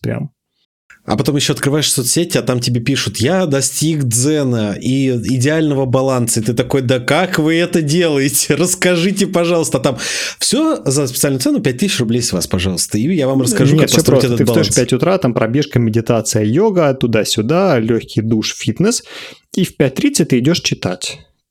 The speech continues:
Speaker 1: какую-нибудь книжку. Чита-, читаешь пятнадцать глав, на часах пять сорок пять, ты там идёшь куда-то. Ну, то есть понятно, что это всё супер нереально, но...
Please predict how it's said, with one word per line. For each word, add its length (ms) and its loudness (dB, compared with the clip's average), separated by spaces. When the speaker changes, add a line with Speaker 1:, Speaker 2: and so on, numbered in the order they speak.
Speaker 1:
какую-нибудь 440 -4
книжку. 480 -8
Чита-, 320 2
читаешь 440 2
пятнадцать 480 -2
глав, 340 2
на 120 2
часах 360 -2
пять 200 0
сорок 280 -2
пять, 340 0
ты 420 2
там 340 0
идёшь 260 0
куда-то. 560 -2
Ну, 100 2
то 100 2
есть 120 -2
понятно, 300 0
что 120 0
это 100 -2
всё 220 0
супер 400 0
нереально, 520 2
но... 680 2